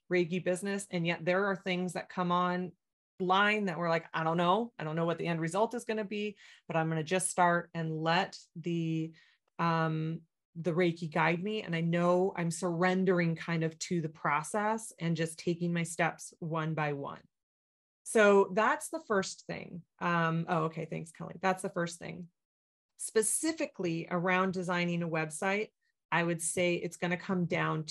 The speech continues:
to how technologically savvy you are. So if that's an area that you struggle with, um, pay somebody. If it's not, then, uh, Kelly put in her, um,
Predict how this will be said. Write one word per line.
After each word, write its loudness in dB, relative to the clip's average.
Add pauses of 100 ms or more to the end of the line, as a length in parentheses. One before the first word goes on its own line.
(100)
to 0
how 0
technologically -4
savvy -2
you -6
are. -8 (640)
So 6
if 2
that's 2
an -2
area 2
that -2
you -4
struggle 2
with, 0 (540)
um, 2 (100)
pay 2
somebody. -10 (440)
If 4
it's 0
not, 2 (180)
then, 0 (400)
uh, 2 (180)
Kelly 2
put 0
in 2
her, 0
um, -4